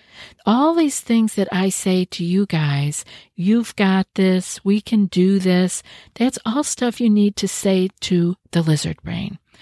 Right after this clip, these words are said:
This is petting the lizard. Do not be angry at the lizard. There is no reason to dislike a part of your brain. It is there for a reason. It has gotten you to where you are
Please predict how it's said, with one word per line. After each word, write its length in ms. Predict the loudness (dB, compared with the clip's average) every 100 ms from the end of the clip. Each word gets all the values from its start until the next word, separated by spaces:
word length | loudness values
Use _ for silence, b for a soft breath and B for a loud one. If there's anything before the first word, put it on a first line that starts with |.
| B B
This 240 | -2 0 -2
is 140 | -4
petting 420 | -2 0 2 0
the 120 | -2
lizard. 580 | -2 -2 -2 -6 -10 -14 _ b b b b b _ _ _
Do 220 | 0 2
not 380 | 2 2 2 -2 _
be 220 | -4 -4 0
angry 540 | 4 4 2 0 -4 -6
at 140 | -8
the 100 | -6
lizard. 420 | -4 -4 -4 -6 0
There 180 | 0
is 240 | 2 -2 0
no 380 | 2 2 0 -2
reason 680 | 0 0 0 0 -2 -2 -6 B B -6
to 240 | 0 0
dislike 920 | 0 0 0 -2 -4 0 0 -2 -8 _ _
a 60 | -8
part 300 | -4 -2 0
of 100 | -2
your 120 | -4
brain. 760 | -6 -4 -2 0 -2 -6 -12 -16 b b b b b
It 120 | 0
is 220 | 2 2 0
there 320 | 0 2 0
for 300 | -2 0 0
a 20 |
reason. 840 | 0 0 2 2 0 -2 -4 -6 -14 _ b b b b _
It 140 | 2
has 260 | 2 0 -2
gotten 680 | -6 -4 0 -2 -2 0 2
you 240 | 2 2
to 180 | 0 -6
where 360 | -4 -2 0
you 240 | 0 -2 -2
are 540 | -4 -4 -2 -4 -8